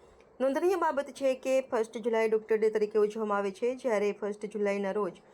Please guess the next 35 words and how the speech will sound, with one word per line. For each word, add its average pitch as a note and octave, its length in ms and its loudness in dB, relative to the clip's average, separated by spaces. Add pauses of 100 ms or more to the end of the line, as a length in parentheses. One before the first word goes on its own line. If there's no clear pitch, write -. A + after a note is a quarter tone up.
(340)
વિશ્વની E4 400 -2
સૌથી C#4 280 0
મોટી A#3+ 280 -2
સેવાકીય G#3+ 460 0
સંસ્થા G#3 480 -2
લાયન્સ A3 400 0
ક્લબ A#3+ 200 0
ઇન્ટરનેશનલનો G#3 640 -2
પણ G3 300 -2 (420)
ફાઇનાન્શિયલ C#4+ 580 2
વર્ષની A3 360 2
શરૂઆત F#3+ 340 0 (100)
થાય F3+ 160 -2
છે. F3+ 200 -6 (500)
ત્યારે A3 160 4
બંને C4 300 0
સંસ્થાના C4+ 480 0
દિવસ A3+ 340 0
હોવાથી G#3+ 380 0
સમાજમાં A3+ 640 0
દર્દીઓની B3 420 2
સેવા A3 280 0
કરતા G#3 300 0
ડોક્ટરોની A3 680 0
સમજ G3+ 420 -4
સેવા G3 300 -2
પણ G3 280 -2 (460)
અગ્રેસર C4+ 460 0
રહે, B3+ 200 2
તેવા A3 260 2
હેતુ G#3 200 -2
સાથે G3+ 400 -2
વિશ્વની C4+ 420 -4
સૌથી A3 320 -4
મોટી G#3 500 -2